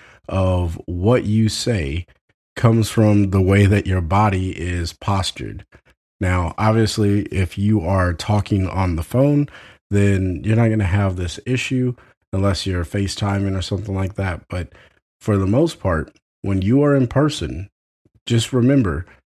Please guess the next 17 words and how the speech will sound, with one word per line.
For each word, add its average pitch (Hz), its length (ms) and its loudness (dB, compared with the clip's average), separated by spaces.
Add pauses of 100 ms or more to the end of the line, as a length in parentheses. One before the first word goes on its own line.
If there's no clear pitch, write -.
(300)
the 104 140 2
way 117 320 4
that 127 200 0
your 107 180 2
body 104 380 2
is 95 160 -2
postured 90 680 -6
is 90 200 -8
going 110 460 -2
to - 140 -10
tell 120 520 -2
your 107 160 2
wife 92 640 -2 (380)
how 113 240 0
you 107 260 0
really 101 380 2
feel, 95 500 -6